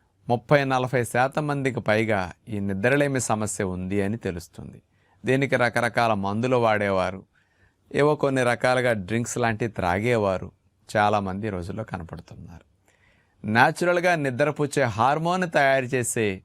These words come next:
టాట్ చెర్రీ జ్యూస్ అనేది చక్కగా ఉపయోగపడుతుందని పరిశోధనలో రుజువైంది. ఈ టాట్ చెర్రీ జ్యూస్ ఫ్రెష్గా త్రాగడానికి అందుబాటులో ఉండదు.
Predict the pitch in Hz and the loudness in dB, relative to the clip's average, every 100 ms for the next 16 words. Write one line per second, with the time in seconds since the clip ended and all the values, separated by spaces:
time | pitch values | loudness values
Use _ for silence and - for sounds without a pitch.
0 | _ _ _ _ - 131 156 165 - - | _ _ _ _ 0 2 2 -2 -8 -18
1 | - 139 127 135 123 104 127 156 - 127 | -2 0 2 2 0 -2 0 0 2 0
2 | 117 110 101 98 95 98 _ _ _ _ | 2 0 0 -4 -6 -12 _ _ _ _
3 | _ _ - 120 113 156 165 139 139 127 | _ _ -2 0 2 0 0 2 2 2
4 | 113 113 - 127 131 101 98 _ _ _ | 0 -4 -4 -6 -4 -4 -8 _ _ _
5 | _ 120 127 - 131 117 113 135 98 90 | _ 2 2 0 0 0 -2 -2 -4 -6
6 | 80 69 69 - - _ _ _ _ _ | -10 -12 -14 -16 -20 _ _ _ _ _
7 | - 139 127 135 151 175 - 147 139 143 | -2 -2 0 2 2 0 -2 0 0 -2
8 | 131 131 - 127 120 139 147 - 127 117 | -2 -4 -2 -2 -2 -2 -2 0 0 0
9 | 113 113 117 113 110 104 101 90 101 87 | 0 -2 -2 -4 -2 0 0 -2 -6 -6
10 | 80 80 | -8 -12